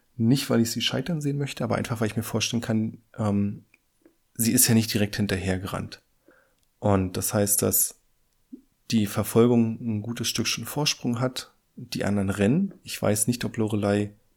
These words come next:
rennt der Spur folgen kann. Und das möchte ich auch nicht auswürfeln. Deswegen bleibt für mich bloß die Frage,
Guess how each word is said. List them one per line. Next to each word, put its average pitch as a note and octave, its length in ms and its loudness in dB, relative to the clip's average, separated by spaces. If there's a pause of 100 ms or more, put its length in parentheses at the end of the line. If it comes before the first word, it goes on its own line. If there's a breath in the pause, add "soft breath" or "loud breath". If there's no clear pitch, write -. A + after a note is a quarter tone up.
(200)
rennt G#2+ 540 2
der C3+ 80 -2
Spur - 260 -2
folgen C3+ 380 -2
kann. F3 340 -2 (880)
Und G#2+ 120 -4
das G2+ 100 0
möchte A#2 200 4
ich G#2+ 60 2
auch F#2+ 60 2
nicht F2+ 140 -4
auswürfeln. G2 400 -2
Deswegen G#2 300 -2
bleibt G2+ 160 -2
für - 100 -6
mich G2+ 100 -8
bloß - 160 -6
die - 80 -8
Frage, G2 380 -4